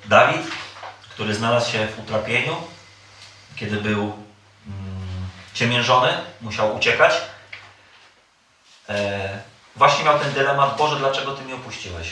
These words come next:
Dlaczego przeciwnicy moi czyhają na mnie?" I tak samo my byśmy mogli powiedzieć: "Boże, dlaczego mnie tak doświadczasz? Dlaczego cały czas jestem wypróbowany? Dlaczego w moich sy-, w moim życiu zdarzają się takie, a nie inne sytuacje?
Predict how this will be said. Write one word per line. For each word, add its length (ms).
Dlaczego 360
przeciwnicy 580
moi 340
czyhają 460
na 120
mnie?" 280
I 80
tak 180
samo 580
my 160
byśmy 180
mogli 220
powiedzieć: 420
"Boże, 240
dlaczego 300
mnie 120
tak 160
doświadczasz? 800
Dlaczego 380
cały 240
czas 80
jestem 240
wypróbowany? 680
Dlaczego 640
w 60
moich 200
sy-, 240
w 120
moim 200
życiu 240
zdarzają 380
się 100
takie, 500
a 80
nie 100
inne 180
sytuacje? 600